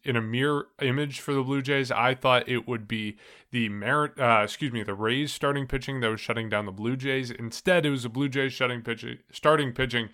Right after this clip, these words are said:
shutting down the Rays, and, um, that was the case for all three games, even the game that they lost in the middle. On Friday, you have Alek Manoah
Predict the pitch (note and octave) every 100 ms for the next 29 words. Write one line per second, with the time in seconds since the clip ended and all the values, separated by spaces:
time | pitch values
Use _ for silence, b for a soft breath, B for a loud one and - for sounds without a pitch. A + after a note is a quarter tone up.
0 | B B B - D3+ C#3+ C#3 B2 A#2+ G#2+
1 | G2 A2 A2+ A2+ G#2+ - B2 G#2+ G2+ G#2+
2 | G#2+ G#2+ A2+ A#2 A#2 A2+ A#2 A2+ B2+ A#2
3 | D3 F3 E3 E3 C#3 B2 B2+ B2+ A#2 B2
4 | B2 A#2 A#2 G#2+ G#2+ A2 G#2 A2 A2 -
5 | A#2 G#2 A2+ A#2+ A#2 B B B B A#2
6 | - C#3 D3 C#3+ C3 A#2 A2+ G#2+ A#2+ A#2
7 | A#2 A2+ A#2+ A#2+ A#2+